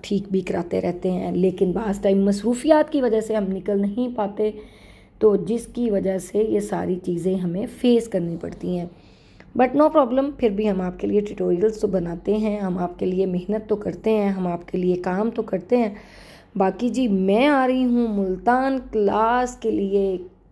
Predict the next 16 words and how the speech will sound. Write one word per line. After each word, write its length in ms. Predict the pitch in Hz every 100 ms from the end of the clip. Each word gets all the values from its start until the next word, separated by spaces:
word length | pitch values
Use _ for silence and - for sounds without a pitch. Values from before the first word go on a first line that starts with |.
| -
क्लास 380 | 202 214 247 233
मेरी 220 | 208 180
हो 220 | 180 170
रही 180 | 170 165
है 80 | 180
पन्द्रह 540 | 175 - 190 180 202
को, 280 | 196 - - - - - - - -
और 440 | 185 180 180 180
कहाँ 320 | 175 196 196 233
पे 120 | 262
हो 160 | 247
रही 160 | 247 254
है? 60 | 294
मुल्तान 680 | 247 196 180 196 202 220
के 140 | 202 196
अंदर, 340 | 180 175 -